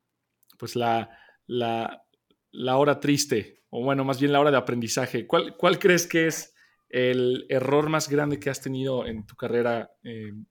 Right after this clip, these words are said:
dentro de marketing? Y, o sea,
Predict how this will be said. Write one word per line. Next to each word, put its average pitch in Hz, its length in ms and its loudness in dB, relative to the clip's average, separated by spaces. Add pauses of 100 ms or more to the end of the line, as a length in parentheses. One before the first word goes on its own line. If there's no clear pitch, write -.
dentro 123 300 0
de 113 80 0
marketing? 135 600 -4 (920)
Y, 131 480 0 (460)
o - 60 -20
sea, - 120 -14